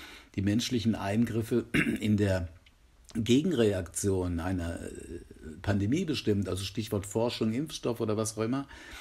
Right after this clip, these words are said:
ist ja schon auch wieder ein Eingriff, der notwendig war, um das regulieren zu können.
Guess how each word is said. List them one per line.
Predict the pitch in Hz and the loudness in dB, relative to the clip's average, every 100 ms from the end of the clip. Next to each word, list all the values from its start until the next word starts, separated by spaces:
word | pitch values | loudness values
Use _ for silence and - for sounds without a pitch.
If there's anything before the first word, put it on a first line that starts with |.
| - - | -18 -4
ist | 127 - | -2 2
ja | 135 | 4
schon | 135 123 | 6 6
auch | 120 110 | 4 2
wieder | 117 | 2
ein | 113 117 | 4 2
Eingriff, | 110 160 147 117 - | 0 -2 0 -2 2
der | 104 | 2
notwendig | 104 98 117 185 165 104 95 | 4 2 0 0 -2 -4 -2
war, | 95 82 | 0 0
um | 98 104 | 0 0
das | 98 98 | 0 -2
regulieren | 95 95 92 143 151 123 95 | -4 -2 0 2 4 2 0
zu | - | -2
können. | - 90 87 82 | -6 -8 -8 -10